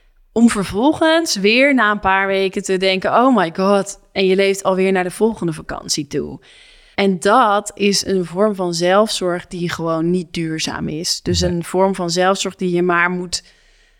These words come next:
Speaker 1: ja, die je dan zeg maar doet, maar omdat het elke keer eigenlijk al te ver is. En deze vorm van zelfzorg, ik heb er zelf ook een handje van, dus ik herken hem heel erg.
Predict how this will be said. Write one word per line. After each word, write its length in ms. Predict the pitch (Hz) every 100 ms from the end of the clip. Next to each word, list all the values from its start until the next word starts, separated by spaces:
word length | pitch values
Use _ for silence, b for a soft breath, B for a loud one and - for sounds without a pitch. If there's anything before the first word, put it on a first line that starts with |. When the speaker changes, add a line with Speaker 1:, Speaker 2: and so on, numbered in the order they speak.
| b _
Speaker 1:
ja, 240 | 208 190
die 180 | 165 190
je 80 | 185
dan 160 | 180 180
zeg 160 | 190
maar 200 | 185 175
doet, 220 | 170 233 226
maar 160 | 202
omdat 280 | 190 190 202
het 100 | 208
elke 280 | 196 202 190
keer 420 | - 196 196 190 - _ _ _ _ _
eigenlijk 420 | 208 254 269 240
al 100 | 208
te 120 | 208
ver 380 | 165 175 175 170
is. 560 | 156 156 - - - - _ _ -
En 120 | 190
deze 300 | 180 196 196
vorm 200 | 202 190
van 140 | 190
zelfzorg, 460 | 180 180 190 - 196
ik 100 | 185
heb 140 | 190
er 60 | 190
zelf 200 | 208 240
ook 160 | 233
een 100 | 240
handje 320 | 190 170 160 156
van, 240 | 170 190
dus 180 | 196 - B B B B
ik 140 | - 190
herken 360 | 202 214 214
hem 140 | 277 226
heel 360 | 202 233 208
erg. 480 | 165 165 180 269 -